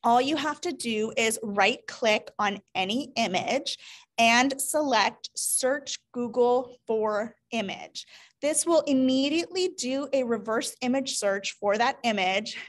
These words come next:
and show you where it lives on the internet. Now, it's really important that you don't just teach your students how to do the reverse image search, but that we also teach them those critical thinking questions to ask themselves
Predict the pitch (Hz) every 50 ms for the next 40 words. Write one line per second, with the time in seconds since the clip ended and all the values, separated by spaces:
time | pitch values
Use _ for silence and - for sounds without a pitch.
0 | - - 233 220 214 - - 220 208 208 208 214 214 190 202 185 180 180 - -
1 | 180 185 180 180 185 - - 202 202 196 190 - - - 185 170 - - - -
2 | - - - - - - - - - - - - - - _ - 330 330 349 370
3 | 359 - 311 370 403 427 466 494 508 440 - - 277 233 - - 226 233 208 233
4 | 240 247 254 247 233 - - - 294 370 415 427 - 233 233 - - 262 247 269
5 | - - - - - - 262 247 - 262 240 233 240 - 240 226 214 208 202 202
6 | - - 226 214 202 220 240 269 247 269 294 311 320 302 294 349 330 320 311 320
7 | 311 311 330 330 330 339 - - - 302 302 311 320 320 - - - - 320 339
8 | 392 415 - - - - 294 277 277 285 277 269 302 302 - - 262 269 285 277
9 | - 320 311 294 - - 269 240 233 - - - 247 247 247 247 233 214 214 220
10 | - - - - 247 240 262 269 269 - 294 277 285 - 254 240 240 233 - 233
11 | 233 233 - - 226 196 202 - - - 214 202 214 214 - 226 - - 208 214
12 | 214 220 - - - _ 214 202 190 190 - 190 170 170 175 180 180 190 -